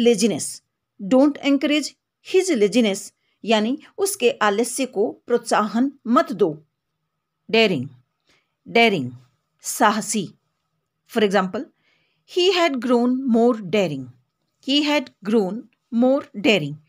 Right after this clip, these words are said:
वह और अधिक साहसी हो गया था। Demand. Demand, मांग। For example, "We demand that you recall your army from our border."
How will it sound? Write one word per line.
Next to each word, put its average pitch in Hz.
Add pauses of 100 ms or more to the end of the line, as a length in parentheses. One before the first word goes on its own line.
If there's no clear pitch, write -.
(460)
वह 226 (380)
और 302
अधिक 190 (220)
साहसी 220
हो 214
गया 160
था। 156 (800)
Demand. 202 (920)
Demand, 220 (520)
मांग। 233 (1000)
For 254
example, 190 (1080)
"We 311
demand 208 (320)
that 233
you 254
recall 277 (240)
your 233 (120)
army 180 (320)
from 226 (240)
our 202
border." 156